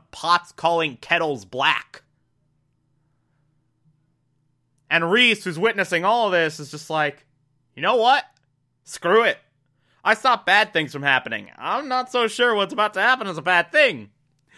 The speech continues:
So, he leaves a second gun for the husband to use, so it's a fair fight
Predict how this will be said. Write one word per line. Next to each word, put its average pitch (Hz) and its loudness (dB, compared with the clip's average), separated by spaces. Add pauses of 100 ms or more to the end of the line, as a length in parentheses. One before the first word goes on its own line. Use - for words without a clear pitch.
(220)
So, 185 0 (680)
he 226 2
leaves 269 0
a 240 0
second 247 -2 (120)
gun 143 -2 (2000)
for 160 2 (540)
the 117 -4
husband 147 0
to 131 -6
use, 117 -6 (560)
so 175 2
it's 151 0
a 123 -4
fair 139 2
fight 156 0